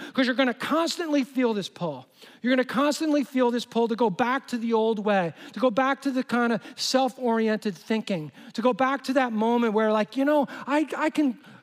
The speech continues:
direct my life and lead my life far better than God can. Are you working hard to reject that kind of self-oriented life? Because ma-, it's tempting.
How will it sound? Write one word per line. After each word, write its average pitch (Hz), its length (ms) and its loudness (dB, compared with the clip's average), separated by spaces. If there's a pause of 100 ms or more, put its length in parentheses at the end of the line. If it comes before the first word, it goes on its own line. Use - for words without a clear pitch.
(120)
direct 269 420 0
my 277 200 4
life 214 300 2
and 208 180 -4
lead 262 220 2
my 233 160 2
life 208 180 2
far 330 480 0
better 277 280 2
than 220 180 -2
God 196 280 0
can. 143 320 -8 (920)
Are 269 100 2
you 277 140 4
working 294 500 0
hard 208 720 -2 (240)
to 220 100 -2
reject 208 540 -2
that 214 220 -2
kind 220 260 -2
of 196 100 -2 (320)
self-oriented 202 1120 -4
life? 190 240 -2
Because 175 340 -8
ma-, 190 140 -10 (100)
it's 208 300 -6
tempting. 170 800 -12